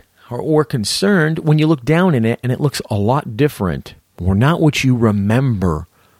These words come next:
not what, what brings the memory back, how beautiful it was. 'Cause it may just be that the, um, the diamond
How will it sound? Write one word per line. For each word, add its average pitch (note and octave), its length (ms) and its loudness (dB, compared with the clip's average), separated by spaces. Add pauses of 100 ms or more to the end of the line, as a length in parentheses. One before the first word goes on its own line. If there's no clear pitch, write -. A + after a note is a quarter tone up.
(400)
not C#3 220 0
what, D3 180 -2
what C#3 200 -2
brings C3 460 0 (220)
the A2 100 0
memory A#2+ 340 2
back, G2+ 320 -4
how C#3+ 200 -2
beautiful G#2+ 720 -2
it B1+ 80 -6
was. D#2 320 -6
'Cause D3+ 160 0
it E3 80 0
may E3+ 220 0
just D#3 260 -2
be F#2 300 -8 (400)
that G#2+ 240 -2
the, G#2 240 0
um, F2+ 340 -4 (320)
the A#2+ 100 -10
diamond C3 540 0